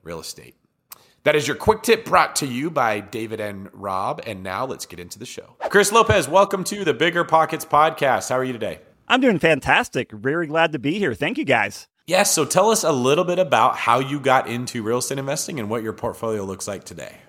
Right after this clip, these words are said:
Speaker 2: Yeah. So it all started about twenty years ago, and I read Rich Dad, Poor Dad, like majority of people out there, total mental shift, and got me hyper-focused on real estate. Um,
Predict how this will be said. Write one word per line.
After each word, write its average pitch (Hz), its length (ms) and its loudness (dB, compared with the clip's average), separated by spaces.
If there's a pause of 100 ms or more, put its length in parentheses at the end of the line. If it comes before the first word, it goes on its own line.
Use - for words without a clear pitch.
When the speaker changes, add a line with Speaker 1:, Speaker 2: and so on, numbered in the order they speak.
(140)
Speaker 2:
Yeah. 196 280 2
So 190 220 0
it 185 60 -2
all 277 240 2
started 190 400 2
about 143 400 2
twenty 165 420 -2
years 127 260 2
ago, 117 460 0 (380)
and 117 180 2
I 117 60 2
read 123 240 2
Rich 120 220 -6
Dad, 160 200 2
Poor 135 220 2
Dad, 127 240 4
like 110 240 2 (200)
majority 123 520 0
of - 80 -6
people 147 260 0
out 113 240 4
there, 113 440 -2 (500)
total 160 240 0
mental 147 300 0
shift, - 440 -2 (640)
and 147 320 2 (120)
got 190 220 6
me 254 120 0
hyper-focused 185 680 0
on 190 100 0
real 120 160 0
estate. 123 400 -2 (300)
Um, 120 460 2